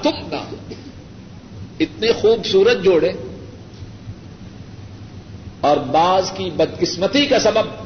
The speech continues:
ان کی خوبصورتی بن چکی ہے۔ اتنے احمق، اتنے نادان، اتنے جاہل،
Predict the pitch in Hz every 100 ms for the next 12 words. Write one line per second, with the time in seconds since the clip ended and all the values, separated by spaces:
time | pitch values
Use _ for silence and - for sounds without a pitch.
0 | - 156 156 180 180 165 - 165 147 156
1 | - - - - - - - - - -
2 | - - - - - - - - - -
3 | - - - - - - - - 240 226
4 | 175 214 302 - - - - - - -
5 | - - 160 185 247 254 226 208 214 254
6 | 277 - - - - - 214 - 302 269
7 | 262 247 330